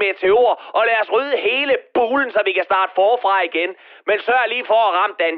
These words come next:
Jørgensen først. Mener du virkelig alt det der, Palle? Spiller paven pæk på børn. Nå, og så kom Helle Thorning med en ny bog med en masse saftige afsløringer. Afsløringer,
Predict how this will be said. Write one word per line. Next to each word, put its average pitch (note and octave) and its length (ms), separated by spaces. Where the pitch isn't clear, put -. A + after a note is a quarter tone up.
Jørgensen C#3 480
først. B2+ 260
Mener C#4 360
du G#3 60
virkelig C4+ 240
alt C#4+ 180
det C4 100
der, C#4+ 220
Palle? G3 320
Spiller F3+ 260
paven F#3 340
pæk F#3 240
på F3 100
børn. E3+ 260
Nå, C3+ 120
og F#3+ 120
så C#4+ 60
kom D#4 140
Helle B3 260
Thorning C4+ 400
med A3+ 100
en G#3 140
ny C4+ 80
bog A#3+ 160
med G#3+ 160
en G#3 80
masse C#4+ 420
saftige G3 440
afsløringer. E3 720
Afsløringer, D#3 640